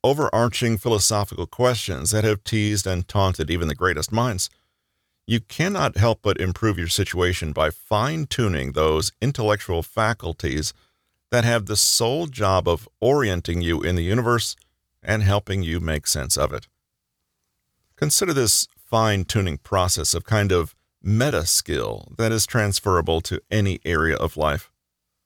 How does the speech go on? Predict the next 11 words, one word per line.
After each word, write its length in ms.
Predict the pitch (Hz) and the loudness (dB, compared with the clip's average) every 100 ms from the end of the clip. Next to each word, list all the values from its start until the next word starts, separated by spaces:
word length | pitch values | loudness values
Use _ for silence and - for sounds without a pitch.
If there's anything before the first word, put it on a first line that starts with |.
| _ _ _ _ _ _ | _ _ _ _ _ _
Learn 480 | 104 117 120 95 - - | 2 2 2 -2 -8 -6
how 180 | 101 104 | -2 0
to 160 | - | -2
observe, 600 | 64 69 78 98 104 113 _ _ _ _ _ - | -4 -2 0 2 0 -2 _ _ _ _ _ -6
to 120 | - | 0
synthesize 720 | - 117 101 - 104 101 92 | 2 0 0 0 2 0 0
information, 760 | 98 87 82 95 101 98 92 - _ - | -2 -2 -2 0 0 0 -2 -4 _ -4
to 180 | 101 - | -2 0
analyze, 600 | 104 113 107 104 104 - | 0 2 2 2 0 -2
to 160 | 98 | -4
create, 520 | - 82 82 98 110 | -6 -4 0 0 -2